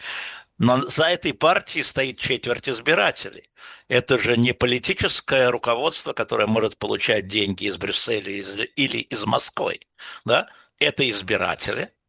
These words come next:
а, а, к которым относятся с презрением. Запрет политической партии — это, а, которая набирает достаточно много голосов, это значит, говорите, вы все подкуплены,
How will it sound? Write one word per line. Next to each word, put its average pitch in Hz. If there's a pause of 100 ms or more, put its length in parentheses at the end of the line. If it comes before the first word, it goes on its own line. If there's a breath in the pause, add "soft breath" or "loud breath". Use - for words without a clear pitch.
(480)
а, 120
а, -
к -
которым 185
относятся 127
с -
презрением. 120
Запрет 160
политической -
партии — - (420 loud breath)
это, 117
а, 104
которая 127
набирает 113
достаточно 110
много 110
голосов, 127
это 175
значит, 127
говорите, 135
вы 147
все 147
подкуплены, 190